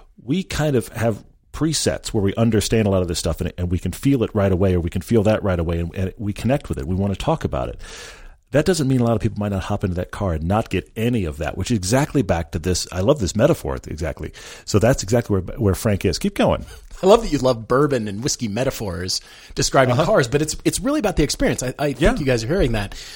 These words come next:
Speaker 2: Frank said it hit him. We all do the same thing with cars. Go read a review of whatever high horsepower or lightweight kind of sports car, and he says,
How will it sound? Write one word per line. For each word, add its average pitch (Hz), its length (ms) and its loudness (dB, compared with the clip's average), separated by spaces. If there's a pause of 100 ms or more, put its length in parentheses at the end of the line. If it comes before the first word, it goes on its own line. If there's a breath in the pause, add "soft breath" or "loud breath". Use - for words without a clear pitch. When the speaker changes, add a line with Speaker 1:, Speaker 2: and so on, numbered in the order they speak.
(420 loud breath)
Speaker 2:
Frank 226 540 -2
said 113 380 -2
it 143 160 -4
hit 226 160 -2
him. 107 220 -4 (380)
We 170 160 -2
all 165 180 0
do 170 100 0
the 143 100 -2
same 147 240 -2
thing 135 160 0
with 123 140 -2
cars. - 460 -8 (140)
Go 170 180 0
read 277 200 2
a 302 60 0
review 131 520 0
of 113 300 -2
whatever 226 380 0
high 185 260 -2
horsepower 143 640 0
or 139 160 2
lightweight 131 800 0
kind 156 300 -4
of 214 60 -4
sports - 320 -4
car, 90 360 -10 (360 loud breath)
and 113 80 -8
he 117 60 -4
says, 107 340 -2